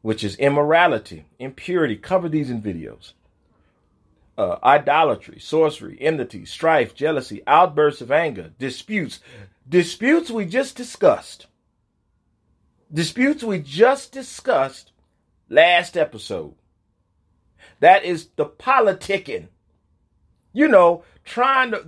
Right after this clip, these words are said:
you have a, you have a thought process that you want to get across, and you are interested to make that work. I want to convince that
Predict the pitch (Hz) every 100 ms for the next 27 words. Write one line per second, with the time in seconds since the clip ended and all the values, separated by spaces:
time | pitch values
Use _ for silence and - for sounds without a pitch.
0 | - 202 240 240 180 180 208 254 202 165
1 | 160 - 269 254 - 156 151 - 151 151
2 | 147 170 233 214 185 170 160 151 - -
3 | 277 185 98 110 - _ _ _ _ _
4 | _ _ - 180 175 220 262 202 175 175
5 | 277 339 - 135 - 101 92 - _ _
6 | _ _ _ _ - 110 139 147 123 120
7 | 113 87 - _ _ _ _ _ _ _
8 | _ _ - 208 254 240 226 220 202 190
9 | 170 196 233 226 - _ _ - 170 165